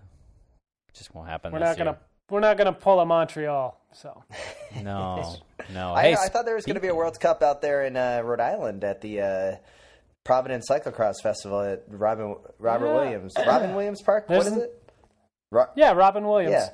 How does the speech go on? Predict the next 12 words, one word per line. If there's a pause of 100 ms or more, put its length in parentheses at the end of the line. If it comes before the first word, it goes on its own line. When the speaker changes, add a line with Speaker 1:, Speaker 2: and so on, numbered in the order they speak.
(260)
Speaker 2:
There's
not
gonna
be,
uh,
any
bike
races
at
Robin
Williams
Park,